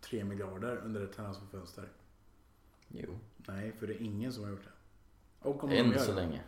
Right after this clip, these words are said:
Speaker 1: men om de gör det, då kommer ju
Speaker 2: Men P S G la ju fan nästan tre miljarder på en enda spelare.
Speaker 1: Ja, men det är P S G. Och jag menar, det, de har inte, Ligue un har ju inte F F P i sin liga. Och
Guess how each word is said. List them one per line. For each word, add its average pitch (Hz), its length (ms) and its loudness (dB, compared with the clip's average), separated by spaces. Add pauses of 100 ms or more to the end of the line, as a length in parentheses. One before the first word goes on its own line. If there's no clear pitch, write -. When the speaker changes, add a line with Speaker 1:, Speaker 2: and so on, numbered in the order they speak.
(440)
Speaker 1:
men 127 120 2
om 143 240 4
de 127 140 4
gör 147 200 6
det, 95 180 -2 (400)
då 131 320 8
kommer 110 280 4
ju 110 440 6
Speaker 2:
Men 104 200 6
P 107 140 6
S 90 120 2
G 127 100 6
la 107 140 12
ju 95 60 12
fan 95 200 4
nästan 90 240 0
tre 82 180 0
miljarder 82 220 2
på 82 120 0
en 85 100 0
enda 78 160 0
spelare. 87 420 0 (640)
Speaker 1:
Ja, 113 100 -4
men 127 120 2
det 131 60 4
är 127 80 -2 (100)
P 127 200 0
S 107 180 -2
G. 127 180 -2 (1700)
Och - 260 -10
jag 123 200 -2
menar, 117 360 0
det, 127 320 4 (160)
de 147 180 2
har 156 80 2
inte, 104 580 0 (600)
Ligue 123 320 0
un 151 100 0
har 113 160 0
ju 110 60 0
inte 110 180 -6
F 107 140 -8
F 101 60 -10 (100)
P 117 140 -2
i 98 60 -2
sin 135 180 -4
liga. 90 240 -4 (680)
Och - 300 -2